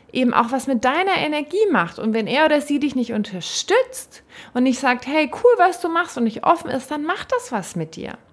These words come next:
Wenn du weiterhin in dieser Partnerschaft sein möchtest, musst du irgendwie dich in irgendeiner Form kleiner machen oder machst es wahrscheinlich unbewusst, damit die Partnerschaft weiterhin funktioniert.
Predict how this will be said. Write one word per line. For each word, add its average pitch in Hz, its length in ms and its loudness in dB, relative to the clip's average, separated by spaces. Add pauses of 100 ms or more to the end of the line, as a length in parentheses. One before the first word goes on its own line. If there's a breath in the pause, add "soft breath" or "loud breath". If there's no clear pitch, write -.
(380 loud breath)
Wenn 285 160 4
du 330 120 4
weiterhin 294 600 2
in 269 100 -2
dieser 254 220 0
Partnerschaft 247 640 -2
sein 294 360 2
möchtest, 214 520 0 (260 loud breath)
musst 330 460 2
du 302 60 2
irgendwie 269 580 2
dich 254 240 -4
in 247 60 2
irgendeiner 214 580 0
Form 190 480 2 (400 loud breath)
kleiner 392 360 4
machen 220 240 4
oder 202 160 6
machst 247 280 2
es 269 100 -6
wahrscheinlich 220 540 0
unbewusst, 262 640 2 (220 loud breath)
damit 233 340 4
die 254 80 0
Partnerschaft 226 720 -2
weiterhin 214 800 2 (1040 loud breath)
funktioniert. 226 880 2